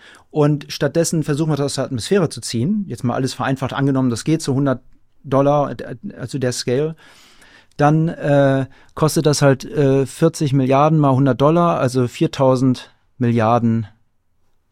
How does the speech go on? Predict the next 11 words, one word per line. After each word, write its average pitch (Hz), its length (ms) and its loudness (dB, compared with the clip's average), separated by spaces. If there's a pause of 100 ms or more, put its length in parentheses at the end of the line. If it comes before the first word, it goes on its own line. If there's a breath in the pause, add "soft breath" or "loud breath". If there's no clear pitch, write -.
Dollar 117 320 2
im 107 140 0
Jahr, 110 480 0 (680)
äh, 120 320 0
über 131 200 0
Carbon 120 680 -2 (360)
Dioxide 113 380 -2
Removal 113 680 0
das 113 180 -6
zu - 80 -6
lösen. 98 400 -4